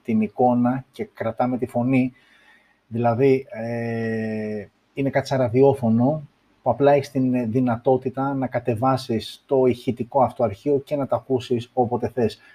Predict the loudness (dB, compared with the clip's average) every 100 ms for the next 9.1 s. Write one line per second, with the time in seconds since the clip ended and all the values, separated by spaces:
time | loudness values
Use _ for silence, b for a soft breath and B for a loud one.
0 | b -2 2 2 2 0 0 -2 -2 0
1 | 2 6 4 2 b b b _ _ -4
2 | -2 2 2 2 0 2 0 0 2 2
3 | 4 4 4 0 -4 -4 0 2 0 b
4 | b b -10 0 2 2 0 -8 _ _
5 | -4 0 0 -2 -8 -4 0 0 0 0
6 | 0 0 -2 0 0 -4 _ _ _ _
7 | -2 -2 -2 -4 -4 -6 -2 -2 -2 -2
8 | -4 -6 -12 -4 -4 -2 0 0 2 0